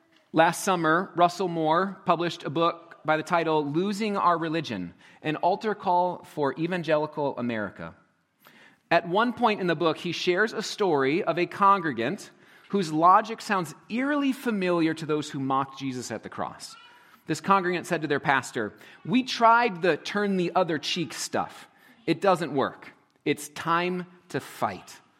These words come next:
And then Moore comments on this. He says, "We have arrived at the point at which for many people who name the name of Jesus Christ, Christ-likeness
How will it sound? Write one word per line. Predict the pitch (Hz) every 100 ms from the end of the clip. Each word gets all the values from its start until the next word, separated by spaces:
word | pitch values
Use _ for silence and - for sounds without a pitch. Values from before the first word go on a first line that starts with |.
| _ - -
And | 127
then | 131 139
Moore | 139
comments | 127 147 151 131 117
on | 117
this. | 117 110
He | 131
says, | - 135
"We | 113 156
have | 170
arrived | 143 135 143 180 220 226
at | -
the | 214
point | - 131 110 107 - - - -
at | 165 170
which | 175 -
for | - 185
many | 165 190 262
people | 269 220 208 196
who | 170 180
name | 147 151 165 208 233 196
the | 190
name | 165 175 185
of | - 156
Jesus | 131 160 156 147
Christ, | - 170 110 90 - - _ - _
Christ-likeness | - - 147 117 - 135 180 240 - 127 - - -